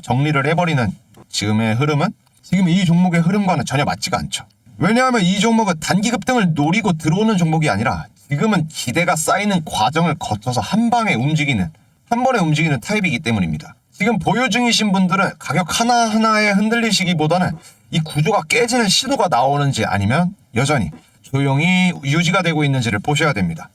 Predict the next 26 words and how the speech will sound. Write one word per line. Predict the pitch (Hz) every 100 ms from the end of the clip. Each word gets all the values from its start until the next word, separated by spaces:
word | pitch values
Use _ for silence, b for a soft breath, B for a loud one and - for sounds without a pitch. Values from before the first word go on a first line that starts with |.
| _ -
지금까지 | 233 269 269 254 240
흐름만 | 226 285 269 214
놓고 | 143 - - 151
봤을 | 156 107 - 127
때는 | - 117 117 120 92
이 | 101
조정은 | - - 120 143 180 185 196 - - _
부분적으로 | - 139 139 143 110
있어도 | 95 - 113 165 202 190 - _ _ -
이야기, | 143 175 170 156
스토리가 | - - 247 190
꺾였다라고 | 160 247 - 247 - 220 214 175
볼 | 143 143
만한 | 165 165 143
그 | 117
신호는 | - 202 208
아직 | 87 90 -
나오지 | 104 113
않았죠. | 82 80 - - - _ -
그래서 | - 233 240
지금 | 214 - 185 254 220 156 -
들고 | 175 214 226 247
계신 | 226 190 196
분들은 | 170 160 165 - - _ _ -
버틴다라는 | - 156 156 214 202 190 185 165
표현보다는 | 160 220 220 208 170 143 151 -